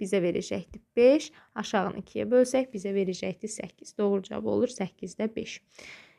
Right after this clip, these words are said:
Kəsirin ixtisarı, düzdür, bu haqda danışdıq. İndi burada daha da ətraflı öyrənək. Kəsirin surət və məxrəcinin vahiddən fərqli ortaq böləninə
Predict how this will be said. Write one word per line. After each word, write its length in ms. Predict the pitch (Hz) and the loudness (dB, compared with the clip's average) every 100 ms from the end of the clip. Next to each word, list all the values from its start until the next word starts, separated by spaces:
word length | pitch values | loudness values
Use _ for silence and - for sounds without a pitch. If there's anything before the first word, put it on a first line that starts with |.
| _ | _
Kəsirin 380 | 277 269 294 320 | 4 4 4 2
ixtisarı, 760 | 226 - - 196 180 190 254 302 - _ | 0 -4 -2 2 4 4 2 0 -6 _
düzdür, 260 | 226 185 196 | -2 0 0
bu 80 | 233 | 2
haqda 360 | 214 202 - - | 2 2 -4 -2
danışdıq. 480 | 202 208 214 277 269 | 0 0 -2 -2 2
İndi 220 | 202 214 | 2 2
burada 280 | 208 247 240 | 0 -2 -2
daha 200 | 185 190 | -2 -2
da 40 | 180 | -2
ətraflı 540 | 190 - 185 185 220 | -4 -2 -4 -2 2
öyrənək. 460 | 240 190 165 156 - | 4 4 2 -4 -6
Kəsirin 380 | 254 262 302 320 | -2 -2 0 0
surət 320 | 285 214 226 | 4 4 4
və 80 | 220 | 2
məxrəcinin 720 | 185 180 - 180 - 170 160 | 0 0 -2 -4 -4 -6 -4
vahiddən 480 | 190 202 196 - 262 262 | 0 0 0 -4 -4 0
fərqli 400 | 202 - 208 208 - | -2 0 0 0 2
ortaq 320 | 196 - 226 - | 0 0 -6 -4
böləninə 460 | 180 170 160 160 | 0 0 0 -4